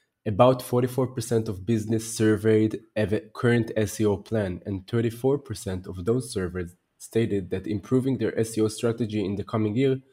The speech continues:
is a top priority. And then it says that it's based on this blog post. And I click it, and it actually sent me to an article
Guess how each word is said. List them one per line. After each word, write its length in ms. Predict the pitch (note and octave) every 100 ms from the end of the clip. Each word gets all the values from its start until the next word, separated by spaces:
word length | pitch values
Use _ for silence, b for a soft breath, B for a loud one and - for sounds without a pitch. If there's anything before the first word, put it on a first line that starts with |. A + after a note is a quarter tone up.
| b _
is 160 | A2+ G2
a 60 |
top 440 | F#2 - A2 - -
priority. 720 | G#2+ G2+ A2+ G#2+ - E2 - -
And 180 | G2
then 200 | F#2+ G#2+
it 80 | G2+
says 260 | - G#2 F#2+
that 120 | G2
it's 260 | - - _
based 340 | G#2+ G2 F#2 -
on 200 | F#2+ F2
this 300 | F2 G2+ - - _ _ _ _
blog 360 | - G2+ G2+ -
post. 540 | A2+ C3+ E3+ - - - _ _ _ _ _ _ _ _
And 440 | G2+ F#2+ F#2+ F#2+
I 80 | F#2+
click 480 | F#2+ - A2 G#2+ -
it, 220 | D3 E3
and 140 | G#2+ G2
it 140 | F#2+
actually 380 | A2 A2 C3+ A#2+
sent 540 | - - - C3 D3+
me 160 | A2 A2+
to 180 | - G2
an 240 | F#2+ F#2+
article 840 | G2 B2 E3 D#3+ - F#2 F2+ A2+